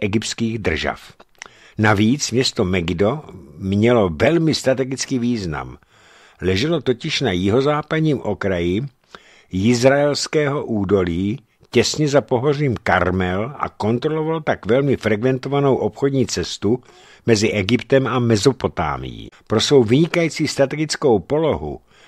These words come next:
bylo toto město během historie místem mnoha bitev. Tutmoze třetí rychle shromáždil armádu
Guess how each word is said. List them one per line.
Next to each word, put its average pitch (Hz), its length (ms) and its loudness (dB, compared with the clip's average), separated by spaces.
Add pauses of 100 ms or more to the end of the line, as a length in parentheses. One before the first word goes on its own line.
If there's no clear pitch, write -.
(140)
bylo 110 200 2
toto 139 260 2
město 120 380 2
během 110 300 4
historie 123 460 4
místem 110 540 0 (100)
mnoha 127 560 6
bitev. - 380 -6 (1500)
Tutmoze 185 460 4
třetí 73 800 -6
rychle 131 280 2
shromáždil 143 600 0
armádu 110 760 2